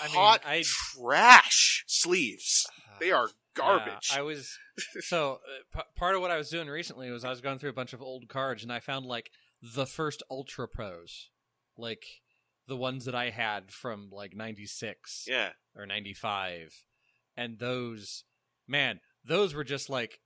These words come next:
Speaker 1: you have two kind of hard pieces of plastic. Not, like, the, the hard side top loader, but they weren't, they were not smooth sleeves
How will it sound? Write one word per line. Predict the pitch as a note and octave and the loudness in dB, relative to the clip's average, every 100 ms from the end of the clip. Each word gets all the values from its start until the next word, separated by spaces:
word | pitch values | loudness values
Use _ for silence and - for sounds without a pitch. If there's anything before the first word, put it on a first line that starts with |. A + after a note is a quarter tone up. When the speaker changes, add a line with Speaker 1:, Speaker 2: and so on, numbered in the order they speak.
| _ | _
Speaker 1:
you | C#3 B2+ | -14 -6
have | C3 A#2+ | -4 -4
two | - D3 | -6 -12
kind | C3 C3+ A#2+ | -6 -6 -4
of | A2 | -6
hard | B2 A#2 - | -8 -10 -10
pieces | B2 G2+ | -14 -12
of | G#2 - | -20 -14
plastic. | G#2+ G2 - F2+ - | -12 -12 -14 -20 -18
Not, | B2+ D#3 F3 | -8 -6 -4
like, | D3 B2+ G#2+ | -6 -8 -8
the, | A#2+ G2 - | -10 -10 -10
the | G#2+ | -8
hard | - B2+ A2 | -6 -8 -8
side | - A2 | -10 -10
top | - A#2 G#2+ | -8 -10 -10
loader, | G#2 F2+ F2+ | -14 -18 -18
but | A2 | -16
they | A#2+ | -14
weren't, | A2+ B2+ A2+ _ _ _ - _ _ | -10 -10 -12 _ _ _ -20 _ _
they | B2 | -8
were | B2+ B2 | -6 -4
not | A#2+ A#2 | -6 -6
smooth | - - B2 A#2 G2 F2 | -12 -12 -10 -12 -12 -16
sleeves | - A2 G2+ F2+ F2 | -18 -18 -20 -20 -20